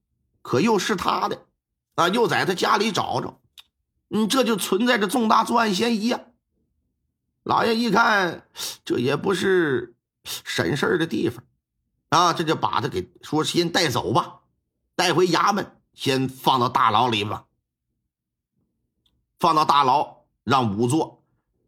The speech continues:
又去检查他的身体，看看身上啊有没有什么破损。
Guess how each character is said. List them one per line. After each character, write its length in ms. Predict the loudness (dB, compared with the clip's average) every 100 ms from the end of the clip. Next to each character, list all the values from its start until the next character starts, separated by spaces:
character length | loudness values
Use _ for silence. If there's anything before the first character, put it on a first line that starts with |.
| _
又 200 | -2 0
去 140 | 0 -2
检 280 | -2 -2
查 200 | 2 0
他 100 | 0
的 80 | -4
身 240 | -4 -6 -6
体， 160 | -14 _ _ _ _ _ _ _
看 180 | -2 0
看 100 | 0
身 240 | 0 0
上 120 | 0 0
啊 200 | -4 -8 -6
有 200 | -2 0
没 120 | 0
有 140 | 0
什 120 | -2 -2
么 80 |
破 320 | -2 -2 -2 -2
损。 220 | -6